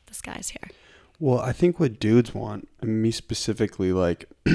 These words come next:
Speaker 2: <clears throat> I work out, one, for discipline reasons. Like, I feel like everything's in check. Two, I work out, I'm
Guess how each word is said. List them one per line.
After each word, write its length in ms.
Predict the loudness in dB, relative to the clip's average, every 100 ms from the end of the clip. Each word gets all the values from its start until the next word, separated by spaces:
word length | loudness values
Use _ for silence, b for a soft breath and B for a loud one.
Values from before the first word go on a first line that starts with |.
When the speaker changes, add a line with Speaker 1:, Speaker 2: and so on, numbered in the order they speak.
| 4
Speaker 2:
<clears throat> 320 | 2 -6 _
I 280 | 2 6 6
work 340 | 8 6 6
out, 300 | 4 4 4
one, 760 | 2 4 6 8 6 6 2 -6 -18 -20 -12
for 360 | 2 4 4 0 -10 -18 -2
discipline 420 | 0 0 -2 -2
reasons. 460 | 0 -2 -2 -4 -2
Like, 80 | -6
I 20 |
feel 160 | -4 -4
like 80 | 0
everything's 360 | 0 2 2
in 120 | 0 0
check. 360 | 4 2 2
Two, 280 | 4 10 10
I 80 | 10
work 280 | 8 2 2
out, 300 | 0 -2 -8 b b b b b b _ -14 -4
I'm 220 | -4